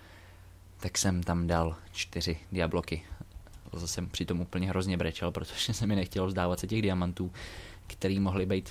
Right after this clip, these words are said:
předělený na krumpáče, ale tak co. <clears throat> Stane se, no. A, takže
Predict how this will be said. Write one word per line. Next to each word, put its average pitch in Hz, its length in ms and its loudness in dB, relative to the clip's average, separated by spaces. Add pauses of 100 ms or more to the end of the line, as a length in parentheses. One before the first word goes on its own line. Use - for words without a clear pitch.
(140)
předělený 101 440 2
na 90 100 2
krumpáče, 92 600 0
ale 127 200 0
tak - 200 -8
co. 80 220 -4 (600)
<clears throat> 107 600 4
Stane 80 260 -2
se, 78 160 -6
no. 85 120 -4 (680)
A, 87 1000 4
takže 160 380 4